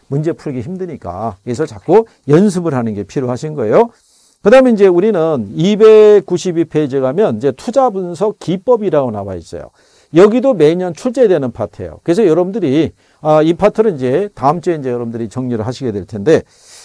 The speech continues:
여기도 발표하셔야 돼요. 그죠? 그래서 대충 할인연금 수지 분석법에서도 출제가 되고요. 어림셈법에서도 출제가 되고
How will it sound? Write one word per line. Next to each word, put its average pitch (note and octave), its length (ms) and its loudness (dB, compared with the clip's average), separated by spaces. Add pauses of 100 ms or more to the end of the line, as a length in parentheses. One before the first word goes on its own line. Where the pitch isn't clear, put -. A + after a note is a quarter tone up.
(180)
여기도 A#3 640 4 (800)
발표하셔야 C3 560 -2
돼요. E2 240 -14
그죠? G#2+ 280 -8
그래서 C3+ 260 -2
대충 C3 560 -6 (260)
할인연금 G3+ 680 -2
수지 F#3+ 640 -2
분석법에서도 C#3+ 1000 0
출제가 F#3+ 480 -2
되고요. G#2+ 400 -8 (240)
어림셈법에서도 F#3+ 1120 0
출제가 D#3+ 420 -6
되고 F2+ 340 -12